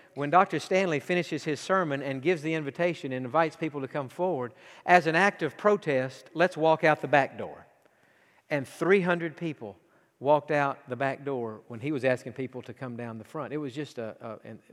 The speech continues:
just a, a horrible time in his life. And one day, there was an, an elderly lady in this church, and she had been inviting Doctor Stanley to come by her house and visit with her. And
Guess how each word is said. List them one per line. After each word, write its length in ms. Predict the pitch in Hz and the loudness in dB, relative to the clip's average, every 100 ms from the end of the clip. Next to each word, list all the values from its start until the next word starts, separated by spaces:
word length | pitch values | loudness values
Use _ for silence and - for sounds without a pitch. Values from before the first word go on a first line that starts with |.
| - | -20
just 200 | 135 117 | -16 -14
a, 80 | 104 - | -16 -18
a 40 | |
horrible 460 | 110 - 277 127 - | -6 6 6 6 -4
time 340 | - 160 131 | -4 -2 -2
in 60 | 117 | -6
his 200 | 120 110 | -10 -8
life. 280 | 123 113 98 - - - - - - - | -6 -6 -8 -20 -20 -20 -20 -20 -20 -4
And 440 | 180 165 151 151 - - _ _ _ _ _ _ _ - | 2 2 2 -4 -14 -20 _ _ _ _ _ _ _ 0
one 320 | 165 269 240 | 4 6 8
day, 340 | 190 139 151 | 6 6 2
there 160 | 156 156 | 2 2
was 140 | 139 | 2
an, 100 | 143 - - - | -2 -6 -16 -6
an 120 | 151 - | -6 2
elderly 380 | 214 254 240 233 | 8 8 8 4
lady 340 | 208 180 135 | 6 4 2
in 120 | 131 | -2
this 200 | 135 - | -6 -10
church, 480 | - - 160 110 120 160 | -12 -4 -4 -4 -8 -10
and 140 | 131 | -10
she 300 | - 208 233 | -6 -2 0
had 180 | 196 165 | 0 0
been 140 | 165 | -2
inviting 560 | 160 131 147 151 160 143 | -4 0 2 2 0 -2
Doctor 320 | 139 139 160 | -4 -4 -10
Stanley 420 | - 131 113 127 | -8 -8 -6 -8
to 120 | - 123 | -12 -8
come 380 | 139 143 151 | -6 -6 -6
by 280 | 135 131 139 - | -2 -2 -2 -8
her 180 | - 180 | -6 -4
house 360 | 131 120 135 - | -4 -6 -8 -12
and 180 | 151 143 | -12 -4
visit 380 | 220 - - 120 | -4 -4 -12 -18
with 100 | 98 | -18
her. 240 | - - _ _ - - - - _ _ | -18 -20 _ _ -20 -20 -20 -20 _ _
And 380 | 160 151 143 | 0 2 2